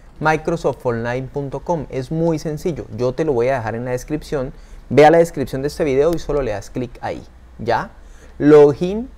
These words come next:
punto microsoft online punto com. ¿Por qué? Porque esta página es la de iniciar sesión en todos los dispositivos que tengan conexión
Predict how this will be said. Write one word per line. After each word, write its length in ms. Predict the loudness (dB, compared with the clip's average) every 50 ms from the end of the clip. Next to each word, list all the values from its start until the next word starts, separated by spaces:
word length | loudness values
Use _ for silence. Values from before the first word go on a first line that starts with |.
| -20 -2 0
punto 440 | 2 2 2 0 -4 -6 -8 -8 -8
microsoft 680 | -6 -6 -6 -6 -6 -6 -8 -8 -4 -4 -4 -4 -4 -6 -8
online 460 | -6 -6 -4 -4 -4 -4 -4 -6 -6
punto 420 | -4 -4 -4 -4 -4 -6 -8 -8
com. 180 | -8 -8 -12 -14 -16 -20 -20 -20 -20 -20 -20 -20 -18 -2 0
¿Por 180 | 0 0 0
qué? 340 | 0 -2 -2 -2 -4 -6 -8 -14 -20 -20 -20 -20 -20 -20 -20 -16 -2 0
Porque 420 | 0 0 2 0 -2 -2 -2 -2
esta 340 | -4 -6 -8 -8 -8 -6 -4
página 540 | -4 -4 -2 -4 -6 -8 -8 -10 -12 -14 -16 -20 -20 -20 -20 -20 -16 -6
es 240 | -4 -4 -4 -2 -2
la 100 | 0 0
de 80 | 0 0
iniciar 420 | -2 -4 -6 -10 -10 -10 -10 -10
sesión 480 | -10 -12 -12 -10 -8 -8 -8 -8 -10 -12 -8 -6
en 200 | -4 -4 -4 -2
todos 360 | 4 4 6 6 6 4 0
los 200 | -2 -4 -6 -10
dispositivos 1000 | -12 -14 -14 -12 -10 -10 -8 -8 -10 -6 -2 0 0 0 0 -4 -8 -14 -20 -20 -20 -20 -20 -20 -20 -20 -20 -20 -20 -20 -20 -6 -2
que 100 | -2 -2
tengan 400 | 0 2 0 0 2 0 -2 -4
conexión 720 | -4 -4 -4 -4 -4 -6 -6 -4 -2 -2 -2 -2 -6 -10